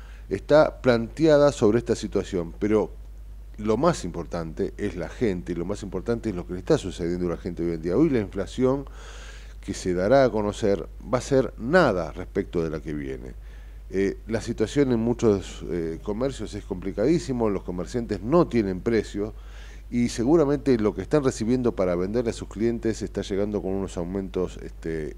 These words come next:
impresionantes. Para entender y para tratar de que nos cuente cuál es la situación, tenemos un amigo de otro lado, Juan Freijedo, es el dueño de un enorme y maravilloso bodegón, boliche divino, ahí en la calle, en la avenida de Mayo y Piedras,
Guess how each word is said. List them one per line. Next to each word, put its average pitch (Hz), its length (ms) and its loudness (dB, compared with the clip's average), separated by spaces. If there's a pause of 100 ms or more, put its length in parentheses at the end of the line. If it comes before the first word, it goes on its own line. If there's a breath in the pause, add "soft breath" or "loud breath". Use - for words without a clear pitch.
impresionantes. 98 680 -4
Para 113 180 0
entender 131 540 4
y 110 80 2
para 104 200 0
tratar 110 260 -2
de 139 100 0
que 113 100 -6
nos 101 140 -6
cuente 127 240 -2
cuál 113 180 -4
es 120 60 -4
la 107 100 -2
situación, 131 540 0 (400 loud breath)
tenemos 180 320 8
un 151 80 6
amigo 139 340 8
de 117 80 10
otro 110 180 4
lado, 113 220 6
Juan 151 220 6
Freijedo, 123 580 6 (240 loud breath)
es - 160 -2
el 131 100 4
dueño 123 360 4
de 107 100 4
un 110 140 2
enorme 107 480 4
y 101 80 2
maravilloso 95 720 2
bodegón, 95 720 4
boliche 101 580 0
divino, 110 640 2
ahí 110 260 0
en 104 100 -2
la 95 100 -4
calle, 92 640 -4
en 90 40 -4
la 92 60 -4
avenida 110 260 -2
de 104 80 -2
Mayo 104 260 -4
y - 20 -6
Piedras, 110 560 2